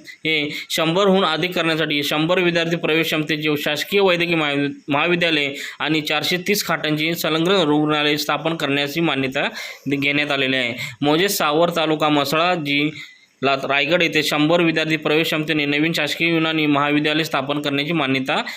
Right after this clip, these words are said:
घेण्यात आलेली आहे. बुलढाणा जिल्ह्यात नवीन शासकीय आयुर्वेद महाविद्यालय चालू होणार आहे मित्रांनो.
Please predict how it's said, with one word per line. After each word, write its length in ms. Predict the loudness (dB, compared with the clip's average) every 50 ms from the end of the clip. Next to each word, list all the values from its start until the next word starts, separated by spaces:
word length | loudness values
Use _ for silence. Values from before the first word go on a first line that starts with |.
| -16 -12 -8 -4
घेण्यात 260 | -4 -2 0 0 0
आलेली 280 | 0 0 0 0 0 -2
आहे. 100 | -2 -6 -8 -12 -10 -4 0
बुलढाणा 420 | 2 2 2 2 0 0 0 0
जिल्ह्यात 240 | 0 0 0 -2 -2 0
नवीन 240 | 0 0 0 0 0
शासकीय 360 | 0 -2 -2 -2 -2 -2 0
आयुर्वेद 460 | 2 2 2 2 4 4 2 2 2 2 0 0 -2
महाविद्यालय 520 | -2 -2 0 0 0 0 0 0 0 0
चालू 220 | 0 0 2 2 2
होणार 220 | 2 2 2 2
आहे 80 | 0 0
मित्रांनो. 400 | 0 0 0 0 0 0 0